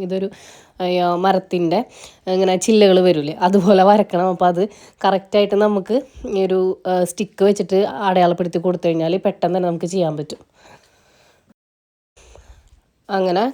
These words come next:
കൊടുത്തതിന് ശേഷം പിന്നെ നമുക്ക് പൈപ്പിംഗ് ബാഗിൽ ആദ്യം ആ ഒരു മരത്തിൻ്റെ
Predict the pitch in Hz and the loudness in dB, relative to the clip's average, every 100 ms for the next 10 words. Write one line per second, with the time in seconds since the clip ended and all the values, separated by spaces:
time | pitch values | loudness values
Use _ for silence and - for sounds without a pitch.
0 | - 214 214 190 185 208 233 208 185 196 | 0 0 0 -2 -2 0 2 2 2 0
1 | 214 208 190 185 190 214 208 208 190 175 | 0 0 -2 -2 -2 0 0 0 -2 -2
2 | 165 185 190 170 240 - _ - 190 180 | -2 0 0 0 -8 -8 _ -12 -6 -6
3 | 170 175 180 180 185 175 175 165 | -4 -4 -4 -4 -4 -4 -6 -4